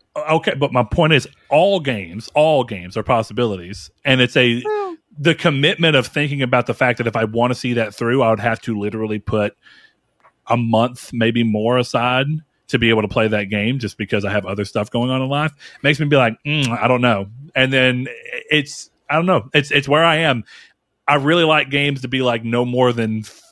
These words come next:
Speaker 1: forty to sixty hours. That's kinda like the, the window that I think is the max. And even then, I really prefer smaller, shorter games right now where I can be like, "All right, I can play twenty hours and be done." But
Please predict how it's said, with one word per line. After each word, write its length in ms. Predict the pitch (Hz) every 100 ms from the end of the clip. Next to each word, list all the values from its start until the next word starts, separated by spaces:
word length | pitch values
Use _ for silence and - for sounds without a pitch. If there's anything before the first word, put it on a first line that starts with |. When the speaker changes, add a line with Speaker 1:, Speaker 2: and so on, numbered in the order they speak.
| _
Speaker 1:
forty 320 | 131 131 127
to 120 | 113 107
sixty 500 | - 123 - 123 113
hours. 360 | 110 104 107
That's 120 | 110
kinda 160 | - 120
like 240 | 117 113
the, 180 | 117 107
the 120 | 107
window 420 | 107 113 113 107 104
that 200 | 104 101
I 100 | 104
think 320 | 123 107 107
is 100 | 107
the 80 | 104
max. 300 | 110 107 -
And 100 | 110
even 200 | 202 170
then, 180 | 185 143
I 80 |
really 240 | 127 139 131
prefer 540 | 120 - 117 110 110 _ _ -
smaller, 420 | - 131 123 113
shorter 320 | - 127 123
games 300 | 110 107 104
right 160 | 107 104
now 180 | 107
where 120 | 101 101
I 60 |
can 120 | 104
be 60 | 107
like, 120 | 104 -
"All 80 | 127
right, 100 | 123
I 120 | 131
can 100 | 123
play 140 | 135
twenty 280 | 120 127 117
hours 220 | 110 104
and 60 | 98
be 80 | 95
done." 300 | 90 98 123 _ _ _ _ _ _ _ _ _ _ _ -
But 220 | 117